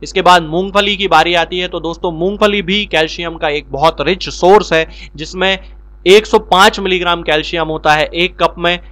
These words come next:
इसके बाद आती है मसूर की दाल। मसूर की दाल में अ, या जो लाल कलर की दाल जिसे आप कहते हैं, काली भी आती है,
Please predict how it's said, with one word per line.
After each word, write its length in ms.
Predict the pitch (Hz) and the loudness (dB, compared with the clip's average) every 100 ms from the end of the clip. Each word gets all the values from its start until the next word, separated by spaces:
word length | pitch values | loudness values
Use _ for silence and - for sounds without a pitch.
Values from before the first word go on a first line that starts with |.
| - | -12
इसके 220 | 160 - | -6 0
बाद 240 | 165 165 160 | 6 6 6
आती 260 | 156 170 | 4 2
है 80 | 160 | 0
मसूर 380 | 139 143 170 160 | 0 -4 -4 -4
की 140 | 151 | -6
दाल। 400 | 131 139 160 175 156 | 0 4 6 4 0
मसूर 300 | 151 190 190 | -6 -6 -6
की 100 | 190 | -4
दाल 320 | 156 156 170 | 4 4 4
में 280 | 165 170 175 - _ - - | -2 -4 -6 -8 _ -20 -8
अ, 60 | |
या 380 | 156 156 160 160 | -4 0 4 4
जो 120 | 156 | 4
लाल 320 | 156 151 165 180 | 4 6 6 4
कलर 240 | 175 165 | 2 0
की 100 | 160 | 0
दाल 260 | 156 156 156 | 0 0 0
जिसे 240 | 156 165 | -6 -2
आप 200 | 156 147 | -2 0
कहते 260 | 143 139 160 | -4 -4 -4
हैं, 120 | 160 | -6
काली 360 | 151 147 156 180 | 0 0 2 0
भी 140 | 180 | 0
आती 260 | 151 135 147 | 0 -2 -6
है, 140 | 175 | -8